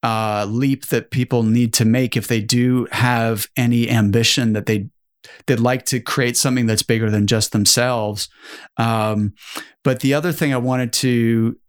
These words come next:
share related to that is <clears throat> recruiters, um, I think the big mistake that recruitment business owners make is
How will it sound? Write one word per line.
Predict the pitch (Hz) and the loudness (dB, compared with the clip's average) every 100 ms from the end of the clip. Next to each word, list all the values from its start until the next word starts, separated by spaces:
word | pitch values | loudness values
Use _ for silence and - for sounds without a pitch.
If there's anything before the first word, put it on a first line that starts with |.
| _ | _
share | - - 139 123 120 113 113 - _ _ _ _ | -2 0 2 0 -2 -4 -6 -10 _ _ _ _
related | 220 131 117 131 143 | -6 -2 0 0 0
to | 156 | 0
that | 123 113 107 - | 0 0 -2 -2
is | 135 120 113 - _ _ | 0 0 -2 -4 _ _
<clears throat> | 143 127 104 - - _ _ - | 2 2 0 -6 -20 _ _ -2
recruiters, | 139 - - 180 190 190 180 - - - _ | 0 2 2 2 2 0 0 0 0 -4 _
um, | 143 131 123 120 117 117 - - _ _ _ _ _ _ _ _ _ _ _ _ _ _ _ _ _ _ _ _ _ - - _ - - - _ _ _ _ | -2 0 0 0 0 -2 -6 -20 _ _ _ _ _ _ _ _ _ _ _ _ _ _ _ _ _ _ _ _ _ -16 -16 _ -20 -20 -20 _ _ _ _
I | 131 | -4
think | 180 185 | -2 -4
the | 170 | -4
big | 135 165 | -4 -4
mistake | 190 170 170 151 139 | -2 -2 -2 -2 -2
that | 131 113 - | -2 -2 -8
recruitment | 131 127 151 143 113 | -4 -2 2 0 2
business | 131 135 - | 2 2 2
owners | 135 123 113 | 2 2 2
make | 139 120 - - | 0 0 -2 -2
is | 123 117 113 | 0 2 0